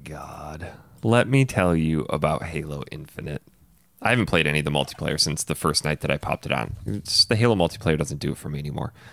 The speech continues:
Plus, it was, it was, uh, messing with my flow on Warzone. But this multiplayer, or this, uh, campaign is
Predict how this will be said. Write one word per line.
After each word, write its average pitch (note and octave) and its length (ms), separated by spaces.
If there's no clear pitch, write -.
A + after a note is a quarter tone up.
Plus, A#2 180
it A2 60
was, F2 140
it F#2+ 140
was, E2+ 200
uh, D#2 360
messing F#2+ 400
with D#2+ 180
my - 100
flow D2+ 520
on D2+ 360
Warzone. D#2+ 460
But F#2 180
this A2+ 180
multiplayer, D#2+ 720
or F#2+ 60
this, F2 260
uh, D2+ 400
campaign D2+ 720
is D2 580